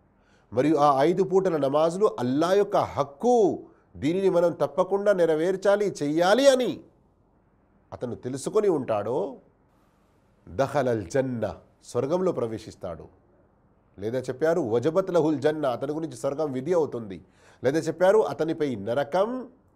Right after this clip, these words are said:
నిషేధించబడుతుంది." గమనించారా నమాజ్ యొక్క ప్రాముఖ్యత ఎంత గొప్పగా ఉందో? ఈ రోజుల్లో మన ఫజర్ నమాజుల సంగతి ఏమిటి? ఈ రోజుల్లో చిన్న చిన్న కార్యాల్లో మనం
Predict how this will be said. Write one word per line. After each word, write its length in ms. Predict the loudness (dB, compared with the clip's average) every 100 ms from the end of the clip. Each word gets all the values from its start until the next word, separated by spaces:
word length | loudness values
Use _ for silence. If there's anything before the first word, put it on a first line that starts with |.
| -18
నిషేధించబడుతుంది." 960 | -10 -6 -6 -8 -10 -12 -16 -20 -20 -20 _ _ _ _ _ _ _ _ _ _ _ _ _ -10
గమనించారా 400 | -10 -6 -6 -6
నమాజ్ 300 | -6 -8 -8
యొక్క 200 | -10 -8
ప్రాముఖ్యత 400 | -10 -10 -8 -8
ఎంత 200 | -8 -10
గొప్పగా 440 | -12 -8 -6 -4
ఉందో? 360 | -4 -4 -10 -12 _ _ _ _ _ _ _ -8
ఈ 100 | -2
రోజుల్లో 320 | -2 -2 -4
మన 140 | -4 -4
ఫజర్ 300 | -6 -8 -6
నమాజుల 440 | -4 -4 -4 -8 -8 _ _ _ -12
సంగతి 340 | -8 -8 -6
ఏమిటి? 340 | -6 -8 -12 -20 _ _ _ _ _ _ _ _ _ _ -2
ఈ 100 | 0
రోజుల్లో 340 | 2 0 -2
చిన్న 220 | -2 -4
చిన్న 280 | -2 -2 -2
కార్యాల్లో 520 | 0 0 2 0 0
మనం 320 | -2 -4 -6